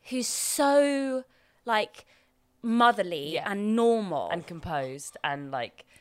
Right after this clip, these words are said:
Speaker 2: he makes fun and sort of, um, says that, you know,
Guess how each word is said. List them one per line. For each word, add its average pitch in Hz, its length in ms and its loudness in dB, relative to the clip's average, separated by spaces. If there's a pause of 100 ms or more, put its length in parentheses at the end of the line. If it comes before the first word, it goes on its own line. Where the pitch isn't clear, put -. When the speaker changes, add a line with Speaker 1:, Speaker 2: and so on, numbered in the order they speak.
Speaker 2:
he 175 380 -12
makes 156 280 -4
fun 147 280 -2
and 139 160 -10
sort 143 180 -12
of, 131 180 -12
um, 127 420 -8
says 127 400 -10
that, 127 340 -10 (480)
you 165 100 -10
know, 120 200 -4